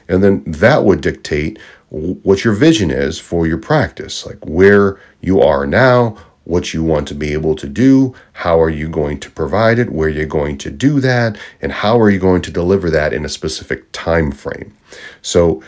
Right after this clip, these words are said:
from there, you can ask questions for understanding and help uncover expectations and confusions so that you can aid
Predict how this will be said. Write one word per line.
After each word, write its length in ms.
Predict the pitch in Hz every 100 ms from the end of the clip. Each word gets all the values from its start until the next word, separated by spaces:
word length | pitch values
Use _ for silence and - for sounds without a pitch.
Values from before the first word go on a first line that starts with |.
| - -
from 260 | _ 82 78
there, 460 | 139 139 95 104 -
you 160 | 101 107
can 200 | 117 -
ask 280 | 90 92 -
questions 480 | - 117 - 78 80
for 220 | 85 -
understanding 960 | 85 85 - - 135 120 - 71 107 - - _ -
and 440 | 85 82 85 82 - -
help 380 | - 110 110 -
uncover 680 | 87 82 - - 90 82 -
expectations 1080 | - - - - - 120 113 113 107 104 - - _ -
and 220 | 80 80
confusions 920 | 85 80 165 175 - 67 76 101 - - - _
so 220 | - 90
that 320 | 87 85 - -
you 360 | - 87 107
can 320 | 107 90 87 _ _ _ _ _ -
aid 580 | 113 123 110 92 82